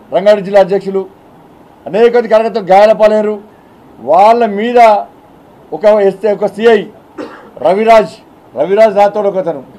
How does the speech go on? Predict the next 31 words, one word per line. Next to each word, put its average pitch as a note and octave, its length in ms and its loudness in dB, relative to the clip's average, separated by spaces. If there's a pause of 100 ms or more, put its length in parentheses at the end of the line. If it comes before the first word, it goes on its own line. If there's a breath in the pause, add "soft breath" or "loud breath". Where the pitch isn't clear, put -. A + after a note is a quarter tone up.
(500)
నరేందర్ A3 500 2
సిఐ G#3+ 400 0 (840)
మహిళల F#3 500 -2
పట్ల A3 380 -2
ఎంత F#3+ 400 -2
హీనాతి F#3+ 760 -4
హీనంగా G#3+ 440 -6
మాట్లాడినట్టే F#3+ 680 -4 (520)
వాళ్ళు G3+ 180 0 (120)
చెప్తే F#3+ 240 -2
నాకే A3+ 280 0
బాధ G#3 160 4
అనిపిస్తున్నది. D3 400 -6 (1200)
అన్న, F3 120 -4
ఈ G#3+ 100 0
భాష F#3 400 0
చూస్తే A3 520 -2
మేమన్నా G#3+ 280 -4
తెలంగాణలో G3+ 560 -2
ఉన్నామా, F#3 160 -2
ఈ G#3+ 120 -4
దేశంలో G3 400 -6
ఎక్కడో A3 240 -6
అర్థం G3+ 260 -4
అవుతలేదు F#3+ 300 -4
అని F#3 100 -6
చెప్పి F3+ 420 -6 (440 loud breath)
మా E3+ 120 -2
మహిళా G3 360 0
మోర్చా G#3 340 -4
అధ్యక్షులు G3+ 460 -6